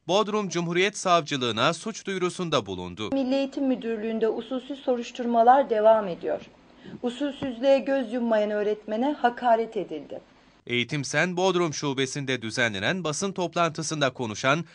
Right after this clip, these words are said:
Speaker 1: sendika temsilcisi Senem Kurnaz Aslan, cinsel taciz iddiası ile ilgili bir olayda rehberlik servisinin bilgisine başvurulmadı. On beş yaşındaki çocuklar psikolojik destekten yoksun olarak Bodrum İlçe Milli Eğitim Müdürlüğü'ne çağrıldı.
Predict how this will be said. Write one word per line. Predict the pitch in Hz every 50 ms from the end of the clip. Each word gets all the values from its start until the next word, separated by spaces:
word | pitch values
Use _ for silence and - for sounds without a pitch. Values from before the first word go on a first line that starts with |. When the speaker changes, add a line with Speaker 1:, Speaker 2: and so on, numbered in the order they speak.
| - _
Speaker 1:
sendika | - - 180 180 185 202 226 220 - 202 196
temsilcisi | 196 185 175 160 151 - 156 135 107 117 113 - - 208 214 202
Senem | - - 165 156 156 156 147 131
Kurnaz | - - 143 135 131 127 120 98 101
Aslan, | 95 95 - - - 117 131 160 165 - - - - _ _
cinsel | - 151 170 185 - 233 233 233
taciz | 226 - 214 202 202 185 196 226 196 175
iddiası | 202 165 175 185 180 175 175 208
ile | 214 190 180 165
ilgili | 151 139 123 143 175 190 165
bir | 170 143
olayda | 135 123 117 113 107 98 95 127 156 175 - - - _ _
rehberlik | 135 151 170 165 - 185 185 190 208 226 -
servisinin | - - 196 190 185 175 185 - - 185 196 202 196 175 165
bilgisine | 185 170 160 175 175 - - 196 214 202
başvurulmadı. | 196 196 190 - - 196 180 170 139 110 101 101 - 101 90 - _ _ _ _ _ _
On | - 180 214 233 220
beş | 220 220 208 - 208
yaşındaki | 190 - 196 190 180 180 - - 185 147
çocuklar | - 160 147 143 139 - 143 139 160 175 - - _ _ _ -
psikolojik | 151 - 190 175 - 175 175 175 170 214 220 - -
destekten | 185 175 170 - - 170 160 170 180 185 180 170
yoksun | 151 139 135 - - - 233
olarak | 214 202 160 147 120 104 120 135 - _ _ _ _ _ -
Bodrum | 175 208 226 196 220 220 220 202
İlçe | 190 175 151 - 202 185
Milli | 180 180 175 165 165
Eğitim | 165 165 165 - 226 226
Müdürlüğü'ne | 214 208 190 156 180 185 175 175 175 175 160 120
çağrıldı. | - - 123 107 98 92 92 90 90 87 107 87